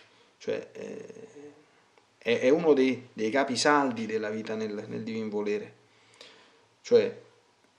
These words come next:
rendersi conto che tutto quello che ci si muove dentro e fuori di noi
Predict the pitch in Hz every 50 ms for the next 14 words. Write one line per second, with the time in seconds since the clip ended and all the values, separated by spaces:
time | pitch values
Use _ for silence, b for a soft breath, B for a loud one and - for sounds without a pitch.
0 | _ _ _ _ _ - - 117 139 156 160 151 139 127 120 113 - - - 107
1 | 101 127 147 156 160 165 160 156 - 165 160 135 110 101 - - - - 170 175
2 | 175 175 - - 160 151 143 143 147 143 131 117 110 104 104 101 - 110 107 101
3 | 107 117 123 123 120 113 104 104 104 104 - - 107 107 131 135 139 135 127 117
4 | - - 104 98 - - 127 127 123 117 107 104 110 123 139 151 160 156